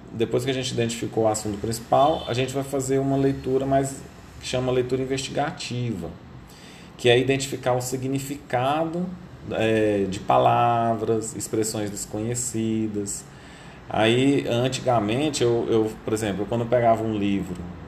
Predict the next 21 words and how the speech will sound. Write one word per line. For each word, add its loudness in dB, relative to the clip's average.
um -4
livro 0
que -6
não -4
tinha -4
internet, -4
né? -4
Um 0
livro 4
escrito, 2
aí 2
eu 4
pegava 2
e 0
sublinhava 0
ele, 2
e 0
depois -2
colocava -2
no, -2
no, -2